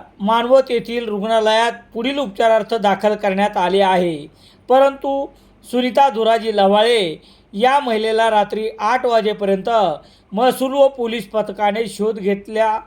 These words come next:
त्यानंतर शोध कार्य अडचणी येत असल्यामुळे थांबविण्यात आले. मानवतचे तहसीलदार पांडुरंग माचेवाड, सेलू पोलीस ठाण्याचे सहाय्यक पोलीस निरीक्षक संजय चव्हाण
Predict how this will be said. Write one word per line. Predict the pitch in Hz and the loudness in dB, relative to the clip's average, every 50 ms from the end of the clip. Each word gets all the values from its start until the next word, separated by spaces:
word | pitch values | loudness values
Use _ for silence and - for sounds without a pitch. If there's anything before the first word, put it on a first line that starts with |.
| - _ _ _ _ _ _ _ - | -16 _ _ _ _ _ _ _ 0
त्यानंतर | 247 254 262 240 240 226 220 196 262 247 226 190 170 - - _ _ _ _ - - | 0 0 0 -2 -4 -8 -4 0 2 2 2 2 -2 -4 -10 _ _ _ _ -6 2
शोध | 240 262 269 262 277 277 269 | 4 4 4 4 4 0 0
कार्य | - 220 214 208 220 220 226 226 220 220 214 - _ - | 2 0 0 0 0 0 2 0 0 -2 -4 -12 _ -4
अडचणी | 190 196 196 196 233 254 233 247 | -4 -2 -2 -2 -4 -4 -4 -4
येत | 240 226 220 214 220 | -4 -4 -4 -2 -2
असल्यामुळे | 220 208 190 202 208 208 202 196 214 220 233 226 226 | -2 -2 -2 -2 -4 -4 -4 -2 0 0 0 0 -2
थांबविण्यात | 175 190 190 190 202 208 214 220 220 220 | -4 -4 -2 -2 -2 0 0 0 0 0
आले. | 190 190 185 180 165 156 160 - _ _ _ _ _ _ _ _ - | 0 0 0 -2 -6 -8 -10 -16 _ _ _ _ _ _ _ _ -6
मानवतचे | 220 240 247 247 254 269 285 277 - 294 285 285 - | -2 -2 -2 0 2 2 0 2 2 0 -2 0 -2
तहसीलदार | 220 - - 220 214 202 233 247 240 | -8 -8 -8 -8 -6 -4 -2 -2 -2
पांडुरंग | - - 214 202 196 196 202 214 208 208 | -2 -2 -2 -2 0 -2 -2 -4 -4 -4
माचेवाड, | 202 202 196 196 214 202 202 214 226 226 202 170 151 - - _ _ _ _ _ _ | -2 -4 -2 -2 -2 -2 0 2 2 2 2 0 -4 -10 -14 _ _ _ _ _ _
सेलू | - - 262 277 269 302 | -6 -2 -2 0 0 -2
पोलीस | 311 320 294 262 254 202 - | -4 -6 -4 -4 -6 -4 -4
ठाण्याचे | 214 226 233 233 233 226 - 247 247 226 - _ _ _ - - - - - - - | -2 -2 0 0 -2 -2 0 -2 -2 -2 -4 _ _ _ -20 -20 -20 -20 -20 -16 -8
सहाय्यक | - - 208 214 220 233 247 269 262 - | -2 2 2 4 4 4 4 2 2 0
पोलीस | - 240 226 220 233 226 - - | -4 -4 -2 0 -2 -2 -4 -4
निरीक्षक | 214 202 190 202 196 - 247 240 226 180 - - - _ _ _ _ - | -2 0 0 -2 0 2 2 2 2 2 -2 -4 -12 _ _ _ _ -8
संजय | - 220 220 226 226 254 247 254 | -4 -2 -2 0 2 2 2 2
चव्हाण | 247 - 202 190 190 208 214 202 170 147 | 2 0 0 2 2 2 2 0 -2 -4